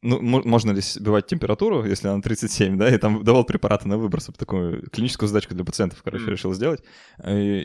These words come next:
Speaker 1: и выяснил удивительную вещь. У нас люди на полном серьёзе думают, что ибупрофен — это от головы. А, я не знаю почему. Это, наверное, из-за рекламы, там, нурофена.
Speaker 2: М, мне кажется, да, что это тоже упирается больше в рекламу, потому что,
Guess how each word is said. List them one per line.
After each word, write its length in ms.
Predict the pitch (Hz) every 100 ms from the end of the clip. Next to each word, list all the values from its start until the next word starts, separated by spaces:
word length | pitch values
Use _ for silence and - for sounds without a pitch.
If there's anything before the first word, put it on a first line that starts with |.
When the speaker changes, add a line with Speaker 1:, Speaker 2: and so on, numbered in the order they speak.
| 120
Speaker 1:
и 40 | 135
выяснил 340 | 120 147 120
удивительную 380 | 110 123 95 95
вещь. 180 | 165 -
У 20 |
нас 160 | 101 -
люди 380 | 107 127 104 85
на 140 | 98
полном 240 | 98 135 113
серьёзе 300 | 107 107 98
думают, 240 | 139 208
что 140 | - 113
ибупрофен — 460 | 104 - 95 147
это 120 | 139
от 80 | 95
головы. 380 | 95 90 82 76 _ _ _ _ _ _ _ - _ _ _ _
А, 240 | - 60 -
я 160 | 104 113
не 80 | 160
знаю 180 | 143 110
почему. 440 | - 120 160 269 _
Это, 160 | - 104
наверное, 280 | 117 123 113
из-за 140 | 110
рекламы, 580 | 107 131 170 180 120 101
там, 120 | 95 95
нурофена. 580 | 101 - 165 160 110 _ _ _ _ _ _ 208
Speaker 2:
М, 360 | 202 247 254 - 131 123
мне 220 | 143 156
кажется, 340 | 180 147 -
да, 180 | 165 117
что 200 | - 90
это 80 | -
тоже 200 | - 123
упирается 540 | 101 104 104 104 - 92
больше 320 | 95 87 90
в 40 |
рекламу, 420 | 92 90 143 170
потому 300 | 98 - 87
что, 440 | 92 - 95 95